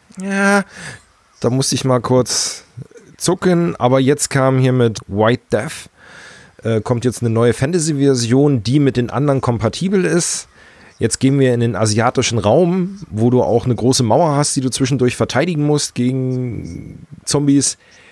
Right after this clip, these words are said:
Das Grundspielprinzip ist gleich geblieben. Leveln und looten, looten und leveln und zwischendurch ein Hack and Slay mit Zombies. Nichts Neues.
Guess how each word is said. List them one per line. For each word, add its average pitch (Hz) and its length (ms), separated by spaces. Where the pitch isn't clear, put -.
Das - 200
Grundspielprinzip 117 1160
ist - 160
gleich 110 240
geblieben. 95 440
Leveln 131 480
und 127 100
looten, 156 600
looten 131 360
und 120 100
leveln 139 640
und 123 140
zwischendurch 117 520
ein 107 120
Hack 113 140
and 110 100
Slay 113 540
mit 107 500
Zombies. 104 500
Nichts 156 220
Neues. 208 520